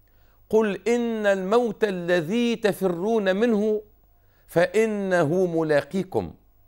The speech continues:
صدق الله العظيم. وش قال المثل؟ "لا راحة في الدنيا ولا سلامة من الخلق ولا نجاة من الموت". لكن الله غالب.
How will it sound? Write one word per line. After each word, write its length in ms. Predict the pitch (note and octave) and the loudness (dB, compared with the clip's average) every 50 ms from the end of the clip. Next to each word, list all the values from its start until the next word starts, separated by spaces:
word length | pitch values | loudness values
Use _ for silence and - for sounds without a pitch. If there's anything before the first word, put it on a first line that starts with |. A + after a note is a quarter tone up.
| _ _ _ _ _ _ | _ _ _ _ _ _
صدق 380 | - - G#3 D3 C3+ - - | -4 -2 0 0 -2 -2 -2
الله 320 | B2+ A2 A2+ B2 A2+ G2+ G#2 | -2 0 2 2 0 0 -2
العظيم. 520 | F#2 F#2 G#2 G#2 G2 A2 G#2 F#2 - - _ _ _ _ _ _ _ _ _ _ _ _ _ _ _ _ _ _ _ _ _ _ _ - | -4 -4 -4 -4 -4 -4 -6 -6 -8 -12 _ _ _ _ _ _ _ _ _ _ _ _ _ _ _ _ _ _ _ _ _ _ _ -2
وش 180 | - E3+ E3 - | 0 0 0 0
قال 260 | - - - C#4 C4 | 0 0 0 2 0
المثل؟ 540 | C4 B3 A#3+ A#3 - - A#3+ A#3 F#3 C3+ - - _ _ _ _ _ _ _ _ _ _ _ _ _ _ _ _ _ _ _ _ _ | 0 0 0 0 0 0 -2 -2 -2 -6 -12 -16 _ _ _ _ _ _ _ _ _ _ _ _ _ _ _ _ _ _ _ _ _
"لا 240 | F#2 A2 D3+ E3 F3+ | 0 2 2 4 4
راحة 280 | G#3 A3+ G3+ A3 A3 G#3+ | 2 2 0 0 0 0
في 200 | - A#3 F#3 A3 | 0 -2 -2 -4
الدنيا 520 | G3+ G3+ C#4+ D#4 C#4+ C4 A3 - - - _ _ _ _ _ _ _ _ _ _ _ _ _ _ _ _ _ _ _ _ _ - | -4 -4 -4 -4 -2 0 -2 -2 -4 -6 _ _ _ _ _ _ _ _ _ _ _ _ _ _ _ _ _ _ _ _ _ -6
ولا 400 | - A#2+ D#3+ F#3+ G3 A3 A#3+ B3 | 0 2 2 2 4 2 2 2
سلامة 560 | A#3 - A#3 A3+ A3 A#3 B3 B3 A#3 A3+ G#3+ - A3+ A3 | 2 2 0 2 2 2 2 2 2 0 0 0 0 0
من 180 | G#3+ A3 G#3+ | 0 0 0
الخلق 680 | G#3+ G3 - - B3+ C4 A3 - - _ _ - - - _ _ _ _ _ _ _ - | 0 -2 -2 -2 -2 -2 -2 -4 -8 _ _ -20 -20 -20 _ _ _ _ _ _ _ -2
ولا 360 | - C3+ D#3+ F#3 G3 G3+ G3 | 0 2 2 4 4 2 2
نجاة 420 | F#3 F3+ D#3+ C3 A2 E3+ F#3 E3 - | 2 2 0 2 2 2 2 2 2
من 240 | F3 D3+ D3+ D3 D3 | 0 -2 0 0 0
الموت". 500 | C#3+ C#3+ C#3+ C#3 B2+ G#2+ - - _ - - _ _ _ _ _ _ _ _ _ _ _ _ _ _ _ _ _ _ _ _ _ _ - | 0 0 2 0 0 0 -4 -10 _ -20 -20 _ _ _ _ _ _ _ _ _ _ _ _ _ _ _ _ _ _ _ _ _ _ -2
لكن 260 | G#3+ C4 - D4 C#4 | 0 0 2 0 0
الله 180 | D4 C#4 B3+ | 2 2 0
غالب. 360 | A3+ G3+ B3+ B3+ A#3 F3 A#2+ | 0 2 0 0 0 -2 -4